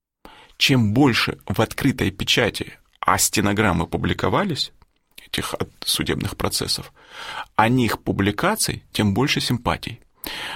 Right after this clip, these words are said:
И действительно много активных монархистов, ну, ну, много по террористическим меркам, перешло в терроризм. И часть из них эмигрирует. Так, э, а вот тем временем, ч-, после неудавшегося четвёртого теракта,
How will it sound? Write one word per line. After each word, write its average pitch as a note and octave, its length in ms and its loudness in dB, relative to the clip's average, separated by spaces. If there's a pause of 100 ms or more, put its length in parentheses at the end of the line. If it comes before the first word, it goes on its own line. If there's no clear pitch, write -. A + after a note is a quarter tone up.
(220)
И G2+ 460 2
действительно A2 580 0
много A2 1000 2 (840)
активных G#2 920 -2
монархистов, G#2+ 600 0
ну, C3 280 2
ну, C3+ 140 4
много A#2 320 4
по G3 120 0
террористическим F#3+ 680 0
меркам, - 340 -6 (240)
перешло G#2+ 400 2
в - 80 -4
терроризм. D#3+ 540 -2 (1080)
И F#2+ 420 2
часть - 360 0
из G2 80 0
них B2 180 0
эмигрирует. B2 500 0
Так, - 220 -2
э, - 60 -10
а - 360 4
вот - 220 -2
тем G#3 200 4
временем, G#3+ 540 4 (420)
ч-, - 100 -2
после D#3 320 4
неудавшегося C#3 680 4
четвёртого F3 480 2
теракта, - 460 0